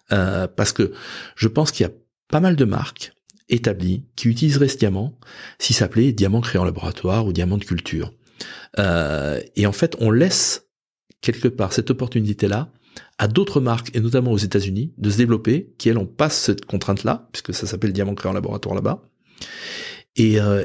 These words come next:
et, et on va se réveiller dans dix ans en disant, mais la joaillerie, qui était plutôt un métier français,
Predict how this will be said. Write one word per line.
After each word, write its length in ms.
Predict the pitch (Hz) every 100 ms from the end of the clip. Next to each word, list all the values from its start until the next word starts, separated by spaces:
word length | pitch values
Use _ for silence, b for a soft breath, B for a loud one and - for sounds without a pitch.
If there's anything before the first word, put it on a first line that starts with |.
| -
et, 840 | - 107 104 101 98 98 - 107
et 80 | 101
on 100 | 117
va 120 | 120
se 80 | 175
réveiller 260 | 175 156 139
dans 140 | 120
dix 200 | 110 107
ans 200 | 131 185 -
en 60 | 113
disant, 220 | 107 110
mais 320 | 104 98 - _ b b b b _ -
la 100 | 107
joaillerie, 440 | 101 110 107 113
qui 80 | 113
était 120 | -
plutôt 220 | - -
un 60 | 110
métier 220 | 101 -
français, 540 | 101 101 101 107 117